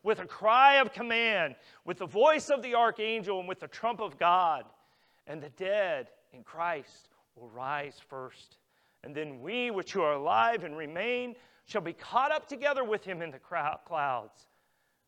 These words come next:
But the emphasis of all of this is that final phrase, "And so shall we ever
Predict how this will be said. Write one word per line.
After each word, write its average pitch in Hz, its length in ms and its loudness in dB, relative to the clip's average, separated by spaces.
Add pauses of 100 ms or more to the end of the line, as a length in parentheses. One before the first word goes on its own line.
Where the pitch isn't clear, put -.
But 151 160 -14
the 151 200 -10 (240)
emphasis 233 480 -6
of 147 140 -12 (100)
all 214 340 4
of 190 120 -2
this - 480 -16 (400)
is 160 120 -12
that 156 220 -8
final 170 340 -4
phrase, 123 640 -10 (400)
"And 135 180 -16
so 190 720 -4 (360)
shall 156 280 -8
we 131 180 -16 (140)
ever 147 480 -4